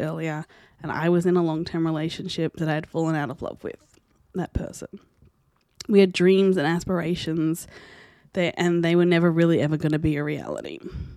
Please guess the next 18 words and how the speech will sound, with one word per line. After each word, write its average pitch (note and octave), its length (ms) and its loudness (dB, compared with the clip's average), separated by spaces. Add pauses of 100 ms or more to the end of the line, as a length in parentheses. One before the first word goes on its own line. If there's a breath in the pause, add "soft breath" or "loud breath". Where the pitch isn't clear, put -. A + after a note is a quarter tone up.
(140)
We G3 140 6
left F3+ 260 4
our G3+ 80 0
respective F#3+ 480 -4
partners D#3+ 640 -8 (420 soft breath)
and E3+ 120 -2
we E3 80 0
got E3 220 -4
together F3 320 0
in F3 160 4
June. D3+ 460 -2 (440 loud breath)
By F3 140 4
July, E3 360 0
we G3 100 2
were G#3 100 0
t-, - 120 -8
living F3+ 340 2
together. F3+ 540 -2